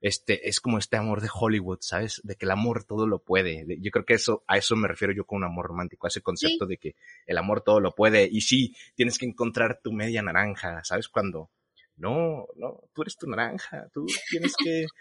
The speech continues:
Speaker 2: <laughs>
Speaker 1: que, que, que formarte a ti, tú, tú eres tu naranjita y te tienes que querer a ti tu
Speaker 2: O la
Speaker 1: naranjita.
Speaker 2: fruta que
Speaker 1: Ya después
Speaker 2: quieres
Speaker 1: puedes
Speaker 2: ser.
Speaker 1: encontrar,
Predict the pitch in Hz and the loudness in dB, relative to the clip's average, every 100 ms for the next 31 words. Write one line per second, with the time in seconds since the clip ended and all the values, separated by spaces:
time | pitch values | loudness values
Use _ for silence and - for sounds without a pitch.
0 | - - - 147 - 156 147 - 151 156 | -18 -8 2 2 6 4 4 2 4 4
1 | 151 156 160 165 156 147 139 151 - 147 | 4 2 4 4 4 0 -4 -6 -2 -2
2 | - 151 131 110 120 - 143 139 - - | 0 2 2 2 0 4 4 2 -4 -2
3 | 117 123 139 131 123 127 127 127 135 120 | 0 0 -2 2 4 6 4 -2 0 2
4 | 98 254 277 269 320 349 359 - 269 147 | 2 4 6 4 2 4 6 6 6 2
5 | - 156 254 135 123 127 127 | 6 6 8 4 4 6 4